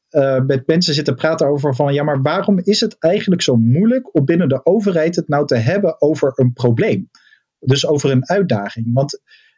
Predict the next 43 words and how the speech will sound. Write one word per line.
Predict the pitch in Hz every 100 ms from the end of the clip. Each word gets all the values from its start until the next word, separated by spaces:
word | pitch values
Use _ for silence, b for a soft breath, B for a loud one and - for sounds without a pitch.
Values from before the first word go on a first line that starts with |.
| b _
we | 139
doen | 233 240
het | 175
nog | 147
steeds, | - 226 151 117
hè? | 123 254 - _
Dus | 147 156 - - _ _
nu | 135 170
ook | 165 170 180
weer | 190 226
met | 170
de | 127
coronacrisis. | 127 117 127 170 175 - 190 202 277 - - B B B
Er | -
wordt | 147 143
gezegd: | 131 160 - -
Goh, | 170 233 143 120
ja, | 175 151
we | 117
hebben | 156 185 180
een | 120 113
probleem | 117 113 185 254
met, | 165 123 - - _
op | 143
het | 135
moment | 127 131 156 147
dat | 123 - _
dus | 120 135
iemand | 123 117
corona | 131 131 165 117
krijgt, | - 110 -
dan | - 127
moet | 120
je | 117
dus | 117
contactonderzoek | - 117 156 160 240 196 190 185 185
doen. | 202 320 - b b b b _
En | -
dat | 180 120 -
is | 151 - -
heel | - 131 120
veel | 160 147
werk. | 208 127 110 -